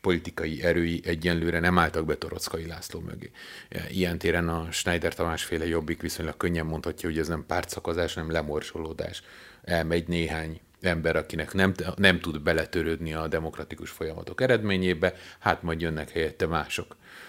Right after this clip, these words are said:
Tehát, hogy a, az elhúzódó válság az nyilván ezt a játékot erősíti, hogy itt két nagy ellenfél harcol egymással, míg, ö, a Jobbik nyilván, ö,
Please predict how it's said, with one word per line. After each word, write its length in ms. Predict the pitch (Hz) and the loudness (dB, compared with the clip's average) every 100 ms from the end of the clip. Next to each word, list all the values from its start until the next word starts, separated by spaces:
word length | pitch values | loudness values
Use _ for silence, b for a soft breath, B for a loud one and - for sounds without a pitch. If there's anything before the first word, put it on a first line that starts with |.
| B B _ | B B _
Tehát, 380 | 82 80 82 - | -2 0 -2 -2
hogy 260 | 90 85 | 0 2
a, 360 | 87 85 87 87 | 2 2 0 -2
az 160 | 87 98 | 0 6
elhúzódó 600 | 92 87 90 87 85 85 | 6 6 0 2 2 4
válság 460 | 87 85 - 90 | 4 2 0 0
az 160 | 87 - | -2 -2
nyilván 400 | 87 85 87 85 | -2 0 0 0
ezt 280 | 85 - 87 | -2 0 0
a 60 | |
játékot 560 | 87 85 85 85 85 90 | 2 0 -2 -2 -2 0
erősíti, 540 | 82 85 - 82 - | 0 0 -2 -4 -2
hogy 240 | 85 82 80 | 0 0 -2
itt 200 | 80 - | -6 -6
két 380 | 87 82 80 | -4 -2 -4
nagy 500 | 85 82 82 80 - 76 | -4 -4 -2 -4 -8 -6
ellenfél 560 | 85 85 82 - 82 80 | -4 -4 -6 -6 -4 -4
harcol 460 | 90 87 - 87 | -4 -4 -4 -4
egymással, 800 | 90 101 107 104 - 110 107 107 B B B B - | -4 0 0 0 4 8 8 6 B B B B 0
míg, 420 | 90 87 85 85 | 4 6 4 2
ö, 280 | 85 82 85 | 4 4 4
a 520 | 87 85 80 80 85 71 | 2 0 2 -2 -4 -2
Jobbik 600 | 87 80 73 82 82 80 | 2 2 2 0 -2 -6
nyilván, 600 | 80 80 76 80 80 80 | -2 -2 0 0 -2 -6
ö, 40 | 80 | -8